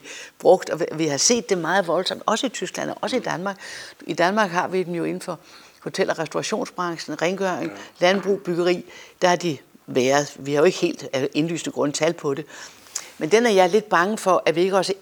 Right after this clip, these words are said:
Speaker 1: at vi ikke indser, at
Speaker 2: Det er
Speaker 1: den
Speaker 2: vel
Speaker 1: der
Speaker 2: et led i det problem, vi kalder social dumping, ikke? Der bliver
Speaker 1: Præcis.
Speaker 2: en underklasse, som ikke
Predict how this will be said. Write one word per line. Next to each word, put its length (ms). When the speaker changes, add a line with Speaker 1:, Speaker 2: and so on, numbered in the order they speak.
Speaker 1:
at 160
vi 60
ikke 160
indser, 520
at 120
Speaker 2:
Det 60
er 60
Speaker 1:
den 40
Speaker 2:
vel 80
Speaker 1:
der 60
Speaker 2:
et 100
led 240
i 80
det 180
problem, 400
vi 80
kalder 260
social 460
dumping, 520
ikke? 200
Der 100
bliver 200
Speaker 1:
Præcis. 200
Speaker 2:
en 40
underklasse, 640
som 220
ikke 240